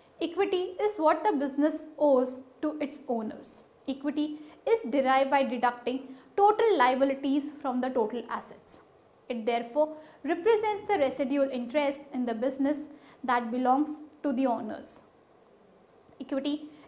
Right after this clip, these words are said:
is usually presented in the statement of financial position under the following categories. Share capital represents the amount invested by the owners in the entity. Retained earnings comprises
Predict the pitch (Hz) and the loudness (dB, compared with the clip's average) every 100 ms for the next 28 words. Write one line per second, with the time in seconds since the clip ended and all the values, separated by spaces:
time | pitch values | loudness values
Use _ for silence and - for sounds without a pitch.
0 | - 440 427 294 294 330 339 - 240 233 | 2 2 6 4 4 2 0 0 0 2
1 | 285 269 262 262 254 247 247 254 254 - | 0 2 0 0 -4 -4 -6 -4 -4 -2
2 | 254 269 - - - - 392 302 277 285 | -4 -6 -10 -18 0 0 2 0 0 0
3 | 285 277 233 240 277 - 294 - - - | -2 -4 -4 -4 -4 -2 -2 -2 -8 -6
4 | 240 254 311 311 - 330 339 262 214 226 | -2 2 0 -2 -6 -6 0 2 2 -2
5 | 240 202 202 208 196 - - - - _ | -6 -8 -8 -12 -12 -16 -18 -18 -20 _
6 | _ _ _ _ - - - 269 262 285 | _ _ _ _ -20 -20 -2 0 2 2
7 | 277 311 320 330 330 - - 330 - 466 | 2 0 -2 -2 -6 -14 -6 0 4 4
8 | 508 494 - 480 494 269 254 277 - 254 | 2 -4 0 0 2 2 4 2 -2 -4
9 | 233 247 277 285 262 254 233 220 233 294 | -2 -4 -4 -4 -2 -2 -2 -4 -6 -2
10 | 320 277 277 - - 381 415 453 269 233 | 2 2 2 -2 -4 -2 0 0 -2 -4
11 | 233 208 196 - - _ _ _ 247 247 | -6 -12 -14 -20 -20 _ _ _ -6 0
12 | 269 294 320 330 339 359 - - - - | 0 0 2 2 0 -4 -8 -14 -20 -20
13 | - 370 370 427 440 466 466 | -2 -2 2 2 2 0 0